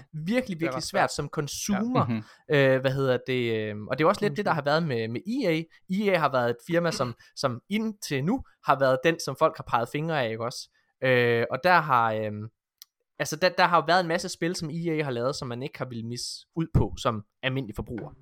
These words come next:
Speaker 3: Jeg har også svært ved det her. Jeg håber bare på, ja, altså, fremadrettet, jeg håber, der kommer noget mere gennemsigtighed, og
Speaker 1: Ja.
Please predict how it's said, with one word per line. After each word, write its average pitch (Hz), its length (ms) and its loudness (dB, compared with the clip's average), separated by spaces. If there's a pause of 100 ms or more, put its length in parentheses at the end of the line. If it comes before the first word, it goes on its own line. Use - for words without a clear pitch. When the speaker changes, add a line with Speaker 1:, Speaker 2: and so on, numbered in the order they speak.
(500)
Speaker 3:
Jeg 135 100 4
har 165 80 8
også 165 140 4
svært 170 220 2
ved 135 80 2
det 139 100 4
her. 147 100 4
Jeg 131 300 2
håber 170 340 2
bare 117 260 4
på, 135 160 2
ja, 120 120 0 (160)
altså, 117 240 -2 (260)
fremadrettet, 139 520 4
jeg 127 80 2
håber, 165 200 2
der 143 160 0
kommer 156 220 4
noget 143 140 6
mere 151 160 6
gennemsigtighed, 139 720 2 (100)
og 127 120 4
Speaker 1:
Ja. 123 60 6